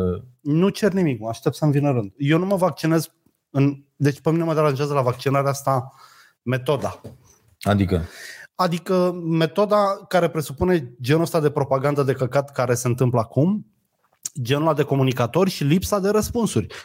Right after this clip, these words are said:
Speaker 1: Deci m-am enervat într-o zi,
Speaker 2: Așa.
Speaker 1: l-au întrebat pe Gheorghiță, "Este adevărat că nu e bine să, să, ă, dacă vrei să rămâi gravidă, să te vaccinezi?" Și a zis, "Da, este adevărat ca înainte să faci vaccinul cam cu treizeci de zile înainte să fii însărcinată."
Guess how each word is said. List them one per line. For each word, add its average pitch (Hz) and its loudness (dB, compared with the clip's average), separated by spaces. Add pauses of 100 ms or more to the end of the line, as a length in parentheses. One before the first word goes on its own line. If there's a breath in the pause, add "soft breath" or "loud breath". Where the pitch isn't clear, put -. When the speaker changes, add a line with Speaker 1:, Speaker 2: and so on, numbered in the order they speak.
Speaker 1:
Deci 135 0
m-am 147 2
enervat 143 0
într-o 175 2
zi, 127 0 (180)
Speaker 2:
Așa. 98 2
Speaker 1:
l-au 143 0
întrebat 175 2
pe 202 -2
Gheorghiță, 139 0
"Este 214 0
adevărat 180 0
că - -2
nu 160 2
e 160 4
bine 143 0
să, 131 -2 (120)
să, 131 0 (1000)
ă, 131 2
dacă 135 0
vrei 151 0
să 160 0
rămâi 147 2
gravidă, 131 0
să 117 -2
te 127 2
vaccinezi?" 135 0
Și - 0
a 190 4
zis, 180 0
"Da, 127 0
este 135 -2
adevărat 202 0
ca 123 0 (600 loud breath)
înainte 165 0
să 156 0
faci 175 0
vaccinul 175 0
cam 175 0
cu 160 -8
treizeci 170 0
de 147 2
zile 156 2
înainte 156 2
să - -6
fii 156 0
însărcinată." 139 -2